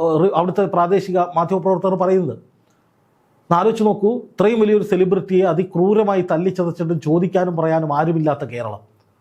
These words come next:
എന്തൊരവസ്ഥയാ? പോലീസാണെങ്കിൽ ഈ, ഇത് നടന്നതിന് ശേഷം ഇതുവരെ പ്രതികളെ പിടികൂടാത്ത സാഹചര്യം. പിണറായി വിജയൻ നേരിട്ട് കൊട്ടേഷൻ കൊടുത്തതാണെന്നൊക്കെ മറുനാടൻ മലയാളി പറയുന്നുണ്ടെങ്കിലും അതൊന്നുമല്ല യാഥാർത്ഥ്യം. വ്യക്തിവിരോധമാണ് എന്ന നിലയിൽ തന്നെ ഇതിനെ പരിഗണിക്കുക.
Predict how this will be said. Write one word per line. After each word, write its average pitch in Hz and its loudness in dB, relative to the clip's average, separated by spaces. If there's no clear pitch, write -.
എന്തൊരവസ്ഥയാ? 170 -2
പോലീസാണെങ്കിൽ 185 2
ഈ, 175 4
ഇത് 170 2
നടന്നതിന് 175 0
ശേഷം 175 0
ഇതുവരെ 180 2
പ്രതികളെ 165 0
പിടികൂടാത്ത 156 0
സാഹചര്യം. - -14
പിണറായി 165 2
വിജയൻ 175 2
നേരിട്ട് 185 2
കൊട്ടേഷൻ 185 0
കൊടുത്തതാണെന്നൊക്കെ 175 0
മറുനാടൻ 175 0
മലയാളി 180 0
പറയുന്നുണ്ടെങ്കിലും 175 -2
അതൊന്നുമല്ല 202 0
യാഥാർത്ഥ്യം. 180 0
വ്യക്തിവിരോധമാണ് 180 0
എന്ന 180 -4
നിലയിൽ 180 0
തന്നെ 202 0
ഇതിനെ 196 0
പരിഗണിക്കുക. 160 -2